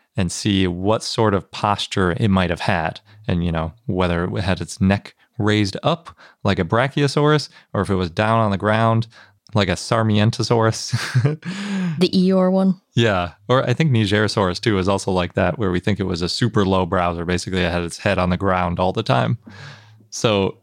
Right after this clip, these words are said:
Speaker 1: everything in between is possible too, obviously. And this is a reasonable way to figure out what kind of posture it might have had. But obviously, we're just talking about Spinosaurus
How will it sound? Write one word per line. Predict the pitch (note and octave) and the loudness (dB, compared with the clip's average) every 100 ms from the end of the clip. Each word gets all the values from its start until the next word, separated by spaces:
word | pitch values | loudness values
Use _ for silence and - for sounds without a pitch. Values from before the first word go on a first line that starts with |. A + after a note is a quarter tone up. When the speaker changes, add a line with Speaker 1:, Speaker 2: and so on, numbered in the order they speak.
| _ _ _ - | _ _ _ -4
Speaker 1:
everything | C#3+ D#3 A#2+ | 0 2 2
in | A2 | 2
between | F#2+ - G#2 | 2 2 0
is | E2+ | 0
possible | - G2 - E2 E2 | -2 -2 -2 -6 -4
too, | - F2+ D#2 - | -2 -2 -2 -4
obviously. | F#2 E2 E2+ - - F2 - - _ _ | -2 -2 -4 -4 -4 -4 -6 -16 _ _
And | G#2+ F2+ E2+ | 0 0 2
this | G2+ - | 0 0
is | G2+ F2+ | -2 -2
a | F2 A2 | -4 -4
reasonable | F2+ F#2+ F#2+ F#2+ F#2+ | 0 0 2 2 4
way | F#2+ | 2
to | G2 | 0
figure | A2 F#2+ F#2+ | -2 0 0
out | G2 G2+ E3+ A2 | 0 -2 -6 -12
what | G2 G2+ - | -4 -4 -2
kind | A#2 | -2
of | A2+ | 2
posture | B2 B2+ | 0 2
it | C#3 | 2
might | C#3+ | 2
have | C#3+ | 2
had. | E3+ G2 - - _ | 2 0 -6 -20 _
But | G#2+ | 0
obviously, | B2+ C3+ G#2 - G2 G2 - _ | 2 2 0 0 0 0 -4 _
we're | - G2+ | -2 0
just | G#2+ A#2+ | 2 0
talking | - A2+ G#2+ | 0 0 2
about | G2 F2+ | 0 0
Spinosaurus | - G2+ G2 - A2 G#2 F#2+ E2+ E2 | -2 0 0 2 0 2 0 -2 -4